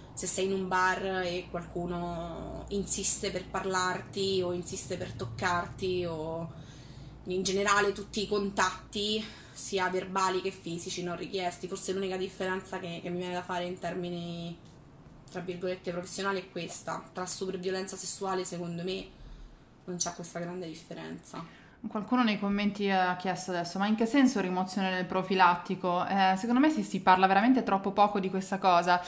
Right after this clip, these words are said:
Speaker 2: Eh, si intende quella pratica, eh, messa in atto da, eh, alcuni uomini, per cui tu, donna, dai, o, o tu, uomo, in realtà,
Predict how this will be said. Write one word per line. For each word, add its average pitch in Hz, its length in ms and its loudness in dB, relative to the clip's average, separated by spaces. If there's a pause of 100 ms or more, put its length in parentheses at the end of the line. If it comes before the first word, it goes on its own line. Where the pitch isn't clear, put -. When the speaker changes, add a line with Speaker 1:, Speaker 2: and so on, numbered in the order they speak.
(320)
Speaker 2:
Eh, 190 600 8
si 302 480 4
intende 226 840 6
quella 175 680 8
pratica, 175 1500 4
eh, - 20 -6
messa 190 380 2
in 180 100 -2
atto 190 400 0
da, 180 400 8
eh, 175 300 0
alcuni 196 340 0
uomini, 202 680 4
per 185 220 -2
cui 185 400 0
tu, 277 360 2
donna, 170 440 4
dai, 170 540 6
o, 190 200 0
o 160 120 -2
tu, 220 200 2
uomo, 165 460 4
in 156 80 -10
realtà, 165 320 -2